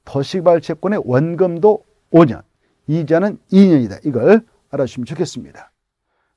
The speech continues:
도시개발법상 도시개발 채권의 원금은 소멸시효가 오 년, 이자는 이 년. 이 번, 이 정비구역에, 에, 국유재산,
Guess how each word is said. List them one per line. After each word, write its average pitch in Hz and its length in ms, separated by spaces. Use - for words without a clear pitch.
도시개발법상 160 1160
도시개발 151 440
채권의 156 560
원금은 156 840
소멸시효가 156 720
오 165 160
년, 123 160
이자는 143 420
이 147 140
년. 113 100
이 190 140
번, 139 380
이 190 220
정비구역에, 180 1160
에, 120 240
국유재산, 151 1080